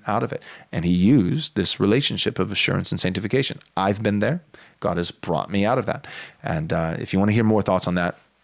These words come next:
check out the book, Am I Truly Saved? Um, a study through First John. You can get it at, uh, right response ministries dot com.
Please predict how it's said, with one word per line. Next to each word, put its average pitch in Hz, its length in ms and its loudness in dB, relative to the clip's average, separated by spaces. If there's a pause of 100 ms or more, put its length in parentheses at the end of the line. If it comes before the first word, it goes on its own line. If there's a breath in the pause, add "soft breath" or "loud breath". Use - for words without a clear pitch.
(140)
check 95 180 0
out 85 100 -4
the - 60 -10
book, 78 280 -2
Am 95 140 0
I 92 60 0
Truly 92 260 0
Saved? 143 460 4 (420 loud breath)
Um, 80 260 -6
a - 60 -8
study 98 340 2
through 90 180 0
First 82 280 0
John. - 160 -6 (380)
You 90 100 2
can 87 80 0
get 87 140 4
it 87 160 2
at, 85 180 0
uh, 82 220 0
right 90 200 0
response 85 400 -4
ministries 85 460 -2
dot 82 200 -4
com. - 220 -8